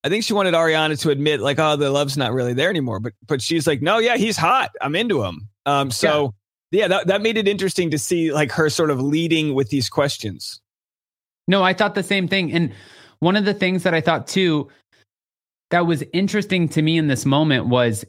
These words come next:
Speaker 2: if you see, um, Scheana ended up going on her Shenanigans podcast with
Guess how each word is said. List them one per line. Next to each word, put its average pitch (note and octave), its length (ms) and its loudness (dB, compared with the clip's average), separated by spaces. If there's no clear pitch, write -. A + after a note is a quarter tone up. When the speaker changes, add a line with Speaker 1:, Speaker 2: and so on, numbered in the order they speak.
Speaker 2:
if D3+ 240 -2
you E3+ 160 0
see, E3 580 -2
um, C3 520 0
Scheana D#3 640 2
ended C#3+ 260 2
up B2 180 0
going C#3 300 2
on B2+ 400 2
her C3+ 320 2
Shenanigans C3+ 640 0
podcast B2+ 640 0
with A#2 260 -2